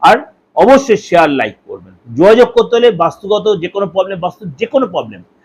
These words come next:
আপনি ছোটোখাটো প্রবলেম মানে, মানে দীর্ঘদিন ধরে সাফার করছেন, অবশ্যই বাস্তু রেক্টিফিকেশন করুন, দেখুন সেখানে সাফার, মানে আপনি অনেকটাই উদ্ধার পাবেন।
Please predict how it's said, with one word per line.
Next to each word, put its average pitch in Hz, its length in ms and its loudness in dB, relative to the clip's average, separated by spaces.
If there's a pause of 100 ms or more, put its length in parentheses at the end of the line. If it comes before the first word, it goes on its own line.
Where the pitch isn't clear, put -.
(200)
আপনি 156 200 0
ছোটোখাটো 214 380 2
প্রবলেম 208 260 0
মানে, 190 300 -4
মানে 165 260 -6
দীর্ঘদিন 208 420 0
ধরে 214 100 0
সাফার 185 340 -2
করছেন, 127 360 -16 (100)
অবশ্যই 196 360 0
বাস্তু 160 240 -4
রেক্টিফিকেশন 143 440 -12
করুন, 101 280 -20
দেখুন 160 180 -12
সেখানে 139 280 -18
সাফার, 117 320 -18
মানে 120 140 -10
আপনি 151 180 -14 (500)
অনেকটাই 170 320 2
উদ্ধার 156 300 2
পাবেন। 170 280 -2